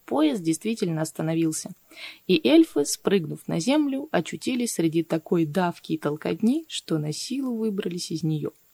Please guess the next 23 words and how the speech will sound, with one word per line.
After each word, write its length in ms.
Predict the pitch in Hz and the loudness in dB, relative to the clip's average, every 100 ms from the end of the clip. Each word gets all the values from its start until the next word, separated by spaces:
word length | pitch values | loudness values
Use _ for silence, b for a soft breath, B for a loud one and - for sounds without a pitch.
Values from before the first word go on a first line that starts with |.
| _ _ b b | _ _ b b
Несмотря 480 | 165 165 214 269 320 | -2 2 2 8 6
на 120 | 269 | 6
поздний 400 | 254 247 220 202 | 0 0 0 2
час, 400 | 285 339 - - - - | 2 0 0 -10 -8 -2
улицы 400 | 269 262 - - | 0 0 -2 -4
кишели 400 | 156 - 165 156 | -2 0 0 0
народом, 460 | 156 220 311 269 | 0 2 2 0
масса 540 | 277 208 220 311 - 247 | -2 0 0 -2 -4 -2
огня 300 | 240 247 240 | 0 0 0
превращала 720 | 185 156 156 - 165 156 151 | 0 0 -2 -2 -2 -2 -2
ночь 360 | 185 311 - - | -2 -6 -10 -10
в 40 | |
светлый 440 | - - - 165 | -6 -6 -4 -6
день. 320 | 139 151 151 - _ _ _ _ - | -4 -6 -6 -10 _ _ _ _ -6
Малютки, 640 | 165 160 254 311 - 165 - | -2 0 0 -2 -4 -10 -4
увлечённые 760 | 165 190 208 - 214 165 160 | -2 -2 -4 -2 0 0 -2
толпой, 600 | - 156 160 - 311 - _ | -4 -10 -10 0 2 2 _
двигались 540 | 175 262 302 214 196 - | -2 2 2 2 -4 -8
по 140 | 175 | -12
бульварам, 600 | 156 170 208 302 311 269 | -6 -4 -2 -2 0 -2
по 120 | - | -6
которым 500 | - 214 185 170 160 | -8 -4 -4 -2 -6
гуляла 520 | - 156 196 269 254 | -4 -2 -2 -4 -8